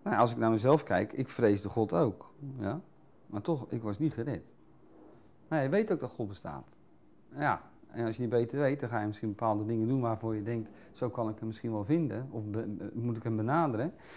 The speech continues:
Maar hij was in ieder geval, je ziet, hij vreesde God en hij deed vele aalmoezen aan het volk, aan het volk Israël wel te verstaan. Nou, kijk in vers tweeëntwintig. Zie je het ook staan. "En zij zeiden, Cornelius,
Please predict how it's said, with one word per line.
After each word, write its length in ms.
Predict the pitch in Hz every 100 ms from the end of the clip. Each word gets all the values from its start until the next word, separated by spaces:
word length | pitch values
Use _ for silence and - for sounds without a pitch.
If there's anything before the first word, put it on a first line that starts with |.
| - -
Maar 160 | 143
hij 100 | 185
was 200 | 214 247
in 60 | 214
ieder 140 | 240
geval, 140 | 220 226
je 80 | 220
ziet, 320 | 202 240 - - -
hij 200 | - 127
vreesde 500 | 107 127 196 247 220
God 280 | 170 196 196
en 160 | - 131
hij 120 | 120
deed 260 | 113 104 -
vele 340 | 165 185 175
aalmoezen 520 | 156 160 156 143 139 -
aan 240 | 123 120
het 100 | 127
volk, 500 | - - 233 113 -
aan 120 | 104
het 100 | 98
volk 240 | - 120 110
Israël 500 | 165 156 147 110 - - - -
wel 380 | - 120 107 - - -
te 160 | 120
verstaan. 480 | 104 101 - 101 92
Nou, 200 | 127 113
kijk 240 | - 135
in 100 | 127
vers 160 | 117 117
tweeëntwintig. 760 | - 139 123 190 190 92 - - - - - - - - - - - - - - - - - - - - -
Zie 140 | - 101
je 60 |
het 120 | 92
ook 160 | 135 151
staan. 400 | - 87 101 123 - - - - - - - -
"En 160 | 120
zij 160 | 110 104
zeiden, 480 | 127 143 104 131 -
Cornelius, 1120 | - 110 127 214 226 120 98 160 - -